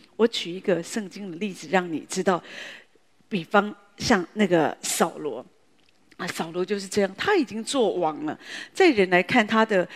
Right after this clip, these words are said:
很多的物质条件各方面他都很好，事实上真的从人来看，他长得高大俊美，哈，所以，所以其实很多，当然他也许他觉得他的家，家世背景不太好，那也，也许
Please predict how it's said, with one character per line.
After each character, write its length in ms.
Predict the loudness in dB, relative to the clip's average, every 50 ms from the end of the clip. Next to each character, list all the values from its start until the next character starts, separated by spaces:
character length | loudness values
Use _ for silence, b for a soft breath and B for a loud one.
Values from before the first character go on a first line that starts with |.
| B B
很 160 | B -2 -2
多 140 | 0 0 2
的 120 | 2 2 2 2
物 160 | -2 -4 -4
质 240 | -4 -4 -4 -4 -4
条 280 | -4 -4 -4 -4 -4
件 200 | 0 0 0 0
各 160 | 2 4 2 2
方 180 | 2 0 -4
面 120 | -4 -6 -8
他 180 | -4 -2 -2 0
都 280 | 4 6 8 8 6
很 260 | 4 2 0 0 0 0
好， 200 | -2 -4 -6 -6 B B B B B
事 200 | -6 -2 0 0
实 40 |
上 280 | 2 2 2 2 0 -4 -10 b b b b -4
真 160 | 2 2 2
的 80 | 2 2
从 240 | -2 -4 -8 -6 -2
人 180 | 0 0 2 4
来 120 | 2 2
看， 220 | 2 2 0 0
他 140 | 2 4 2
长 220 | 2 2 -2 -6 -6
得 100 | -10 -8
高 260 | -4 -2 -2 -2 2
大 180 | 2 2 2 2
俊 220 | 0 -4 -6 -6 -6
美， 220 | -8 -14 -14 -14 -16 -18
哈， 140 | -20 -18 -12
所 160 | -6 -4 -2
以， 140 | -2 -4 -6 B B B B B B B B
所 140 | 2 4 4
以 40 | 4
其 140 | 4 0 -2
实 280 | -2 -2 -2 -4 -4
很 280 | -2 0 0 0 0 -2
多， 300 | 0 2 4 4 4 2 0 -4 b b b b b b 4
当 120 | 4 6
然 100 | 6 4
他 140 | 4 4 4
也 120 | 4 2 0
许 120 | -4 -2
他 140 | 0 0 0
觉 140 | 0 0 -4
得 60 | -2
他 120 | -2 -2
的 200 | 0 0 -2 -2 -2
家， 280 | 0 2 2 2 2 0 -4 -2
家 200 | 0 0 0 0
世 280 | -2 -4 -4 -4 -4
背 180 | 0 2 2 2
景 240 | 2 -2 -14 -14 -16 -18 -14
不 80 | -14
太 240 | -10 -2 2 2 2
好， 280 | 2 2 -2 -2 -2 B B B B B B 0
那 200 | 0 0 0 0 -6 -14 -20 -20 -16 -8
也， 160 | -2 -2 -2 -2 -2 -6
也 160 | -4 -4 -4
许 200 | -4 -4 -10 -12